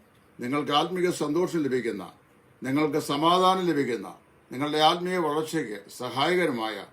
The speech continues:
ഒരു പ്രാദേശിക സഭ കണ്ടെത്തി നിങ്ങൾ ആ സ്ഥലത്ത് പോകണം" എന്ന് അദ്ദേഹത്തോട് പറഞ്ഞു. പല നാളിൽ അദ്ദേഹം വിളിക്കുമായിരുന്നു.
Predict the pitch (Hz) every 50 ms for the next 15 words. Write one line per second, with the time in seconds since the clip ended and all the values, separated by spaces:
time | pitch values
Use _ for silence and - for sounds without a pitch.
0 | _ _ _ - _ _ - 110 107 104 120 123 127 143 147 156 156 143 - 143
1 | 127 - 123 110 113 110 113 120 120 131 104 135 131 131 - - - _ _ _
2 | _ _ - 101 110 113 117 117 113 107 - 120 107 113 98 104 90 98 110 110
3 | 107 107 107 110 - - - 101 98 104 104 107 101 98 98 98 95 - 98 92
4 | - - _ _ - - _ _ - 120 139 151 160 165 170 170 170 165 160 165
5 | 160 151 143 143 143 135 131 123 117 113 107 92 - -